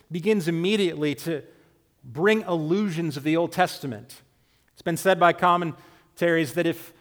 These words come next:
you could pick one passage that has the most little instances of things that remind you of the Old Testament, this might be it. They're on a mountainside, and it's a father who's preparing a son to be sacrificed, and then there's a cloud that comes like he did with Moses, and then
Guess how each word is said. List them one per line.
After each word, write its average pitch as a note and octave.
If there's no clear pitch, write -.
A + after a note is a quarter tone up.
you E3+
could -
pick G#3
one F#3+
passage F#3
that D#3+
has E3+
the D3+
most D#3+
little F#3+
instances E3+
of C#3+
things F3
that E3+
remind C#3
you F3
of D3
the D3+
Old D3+
Testament, D#3
this D3
might C#3
be A#2+
it. A2
They're A#2+
on C3+
a -
mountainside, D3+
and A#2
it's A#2
a C3
father D3+
who's A#2+
preparing C#3+
a -
son E3+
to C#3+
be C3+
sacrificed, C3+
and B2+
then C#3+
there's C#3+
a D3+
cloud G3
that D3+
comes A#2+
like B2+
he C#3+
did D#3
with D#3+
Moses, E3+
and C#3
then D3